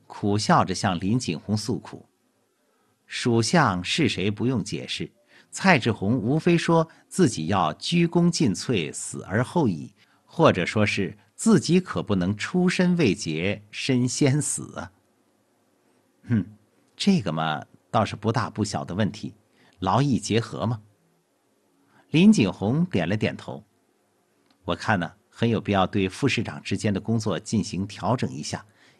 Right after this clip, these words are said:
要尽量合理一些，同时再增加一名副市长。将来加州市的经济快速发展，如果因为人员问题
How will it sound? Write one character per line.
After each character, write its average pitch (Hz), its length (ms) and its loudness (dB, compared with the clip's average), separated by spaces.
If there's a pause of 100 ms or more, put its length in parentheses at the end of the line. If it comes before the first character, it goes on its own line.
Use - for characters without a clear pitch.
要 110 160 2
尽 82 260 -6
量 82 220 -6
合 - 240 -4
理 139 100 0
一 - 160 -6
些， - 280 -8 (440)
同 123 220 -2
时 98 380 -4 (340)
再 85 320 -2 (100)
增 151 200 -2
加 135 200 0
一 98 100 0
名 87 140 -2
副 104 160 -6
市 95 160 -2
长。 - 220 -10 (380)
将 110 160 0
来 95 120 0
加 104 220 -2
州 113 140 -2
市 104 160 -4
的 - 80 -6
经 120 200 -2
济 107 120 -4
快 101 240 -4
速 - 100 -10
发 120 240 -2
展， 85 220 -10 (440)
如 107 140 0
果 101 100 0
因 110 200 0
为 104 80 4
人 110 240 0
员 113 240 2
问 120 160 0
题 - 340 -8